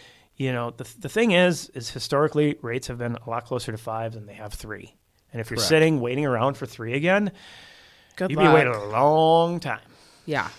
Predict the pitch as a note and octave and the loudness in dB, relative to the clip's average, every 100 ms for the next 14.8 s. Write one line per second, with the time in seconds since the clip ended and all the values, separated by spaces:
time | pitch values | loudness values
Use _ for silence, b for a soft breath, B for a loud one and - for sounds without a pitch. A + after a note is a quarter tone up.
0 | - A#2 C#3+ - - - E3 D#3+ D#3 F3 | -20 -14 -14 -14 -8 6 8 10 8 6
1 | E3 E3 D#3 D#3+ D3+ D3+ D3 - B B | 4 4 2 4 4 4 2 -2 B B
2 | B C#3+ C#3+ C#3 C3+ - C#3+ C#3+ E3 E3+ | B -4 0 0 -2 -2 2 4 4 4
3 | F3 - - E3+ E3+ G#3 E3 C3+ A2+ D#3+ | 0 -6 -8 -4 -4 -2 -2 -2 -4 -4
4 | C#3+ C#3+ C#3+ B2+ B2+ C#3 B2+ G#2+ G#2 G#2 | -2 -2 -2 -4 -2 -2 -4 -6 -8 -10
5 | G2+ - A#2+ G2+ - F#3 G3 G3+ G3+ G#3 | -10 -8 -8 -6 0 0 0 -2 -2 2
6 | G3+ G3 G3 A#3+ B3 G#3+ D3 C3 G#2+ A2+ | 2 2 0 2 2 2 0 -2 -6 -8
7 | C3+ F#3 - B B B E3+ - E3+ G3+ | -6 -6 -8 B B B 0 0 0 0
8 | A3+ F#3+ E3 F#3+ G#3+ - C#3 C#3 C#3 - | 0 -2 -2 -2 -4 -6 -8 -4 -6 -8
9 | B E3+ E3 G#3+ B3+ D3 E3+ E3 D3 F3+ | B -4 0 0 0 2 2 2 2 2
10 | D3+ F3 E3 D#3 C#3 D#3+ F#3+ D#3+ C#3 B | 2 2 0 0 -2 0 2 4 2 B
11 | B B C3+ C#3 F#3 F#3+ E3+ D#3 C#3+ - | B B -8 -4 -4 -2 0 0 0 0
12 | E3 F#3+ E3+ C#3 A#2+ - F3 E3+ D3+ B2+ | 2 4 4 2 -2 -2 -2 0 0 0
13 | F3 F3 D3 A#2 - _ F3 F3 E3+ D3+ | 2 2 0 -4 -12 _ -2 0 0 0
14 | C#3+ B2+ C#3 G3+ D3 B2+ A#2+ | -4 -4 -2 -2 -2 -4 -4